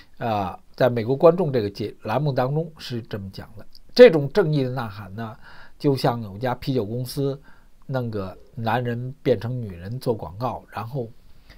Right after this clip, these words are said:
啤酒公司几乎要倒台了，真没人去买啊，真没人买。所以没有人说话，只有网上的嘲讽。但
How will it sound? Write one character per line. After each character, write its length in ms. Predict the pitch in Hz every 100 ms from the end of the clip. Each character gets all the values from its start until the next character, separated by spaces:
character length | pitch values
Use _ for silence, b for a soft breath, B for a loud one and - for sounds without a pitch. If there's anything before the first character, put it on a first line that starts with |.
| b
啤 100 | 151
酒 140 | 160
公 100 | 139
司 220 | 139 147
几 180 | 135 190
乎 120 | 202
要 120 | 143 110
倒 160 | - -
台 220 | - 98
了， 200 | 120 135 - b b b - 131
真 140 | 226
没 180 | 233 127
人 160 | 120
去 160 | 104 -
买 240 | 98 67 80
啊， 140 | - -
真 100 | 190
没 200 | 220 113
人 120 | 101
买。 120 | 92 - - b b b -
所 120 | 190
以 80 | 196
没 140 | 156
有 140 | 269
人 180 | 170 165
说 180 | 156 196
话， 300 | 170 175 - - - - - - - -
只 120 | 190
有 140 | 175 139 131
网 200 | 127 104
上 180 | 135 135
的 80 |
嘲 300 | 123 - 113
讽。 100 | 156 95 - b b b b b
但 320 | - 185 175